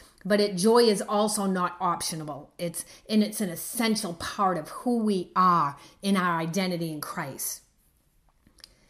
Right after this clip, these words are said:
We will learn that happiness depends on circumstances. Joy does not depend on circumstances. And it's a s-, maturity to determine and make the decision in yourself,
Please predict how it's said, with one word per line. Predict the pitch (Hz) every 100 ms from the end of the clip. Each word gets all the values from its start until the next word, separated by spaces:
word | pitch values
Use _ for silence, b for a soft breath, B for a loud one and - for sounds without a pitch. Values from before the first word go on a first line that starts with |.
| b b b _
We | 196 185 214
will | 202 190
learn | 196 226 214 185
that | 165
happiness | - 220 254 262 202 175 -
depends | 180 - 185 175
on | 170 160
circumstances. | - 175 170 165 - 165 151 160 147 b b -
Joy | 165 170 208 208 185 170 165 B _
does | 180 175
not | 180 185 190 196 - b b
depend | - 170 170 180 175 165 b _
on | 175 170
circumstances. | - 170 160 170 160 - 156 151 156 156 b b _
And | 180 170 165 165 170
it's | 208 180 -
a | 170
s-, | 165 - - - -
maturity | 165 - - - - 349 349 240 170 - _ _ _ -
to | 247
determine | 202 220 214 277 320 220 220 262
and | 208 202
make | 208 233
the | 294
decision | 262 294 302 254 254
in | 233
yourself, | 214 208 285 254 202